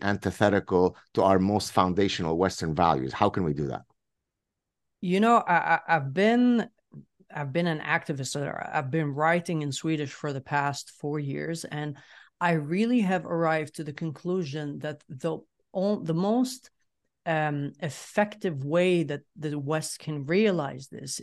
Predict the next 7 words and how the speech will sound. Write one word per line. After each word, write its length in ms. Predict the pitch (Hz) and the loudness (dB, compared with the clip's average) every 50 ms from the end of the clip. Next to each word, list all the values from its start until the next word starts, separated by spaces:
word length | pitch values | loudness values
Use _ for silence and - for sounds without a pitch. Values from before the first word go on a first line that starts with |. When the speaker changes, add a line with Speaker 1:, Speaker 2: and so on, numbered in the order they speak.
| - | -8
Speaker 2:
is 420 | - 156 147 147 143 131 127 127 - - - 143 - _ _ _ _ - | -6 -4 -2 -2 -2 -4 -6 -8 -10 -12 -14 -16 -16 _ _ _ _ -14
with, 320 | - 160 151 156 156 143 - | -10 -6 -2 -2 -2 -2 -4
with 220 | 160 147 156 143 | -4 -6 -4 -4
the 100 | 139 156 | -4 -6
current 320 | 143 - 170 170 170 156 - | -4 -2 -2 -2 0 -2 -4
situation, 680 | - 151 - - 160 165 196 233 233 - - 151 143 139 | -6 -8 -6 -4 0 2 2 2 2 0 -2 -4 -4 -4
a, 220 | - 143 139 | -6 -6 -8